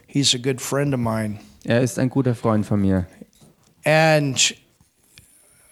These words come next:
Speaker 1: he, I don't know how many times that he's been in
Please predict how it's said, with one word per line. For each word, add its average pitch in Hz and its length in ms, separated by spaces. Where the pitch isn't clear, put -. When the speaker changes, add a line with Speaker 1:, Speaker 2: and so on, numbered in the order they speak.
Speaker 1:
he, - 340
I 165 140
don't 196 160
know 127 240
how 175 140
many 185 300
times 123 500
that 107 140
he's 139 240
been 127 540
in 113 420